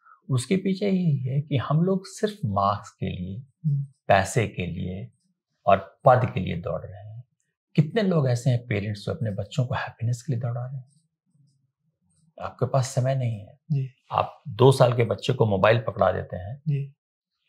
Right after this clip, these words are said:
Speaker 1: कि वो रोए नहीं, हमको काम करने दे,
Speaker 2: जी।
Speaker 1: इसलिए वो मोबाइल से खेलते रहे,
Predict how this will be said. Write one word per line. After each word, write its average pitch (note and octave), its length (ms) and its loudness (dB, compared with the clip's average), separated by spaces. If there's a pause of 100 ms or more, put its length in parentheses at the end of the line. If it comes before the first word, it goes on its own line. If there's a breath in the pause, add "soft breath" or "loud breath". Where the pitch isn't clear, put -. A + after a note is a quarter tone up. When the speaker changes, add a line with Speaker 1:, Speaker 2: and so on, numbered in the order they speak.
Speaker 1:
कि A2+ 100 2
वो G2+ 200 6
रोए A2 280 8
नहीं, G2+ 360 -2 (120)
हमको G2 180 -4
काम G2 340 2
करने G2 280 2
दे, F#2 320 -6 (140)
Speaker 2:
जी। C#3 100 0
Speaker 1:
इसलिए - 240 -2
वो F#2+ 80 0
मोबाइल F#2+ 280 4
से G2+ 140 -8
खेलते F#2+ 400 -4
रहे, G#2 320 -6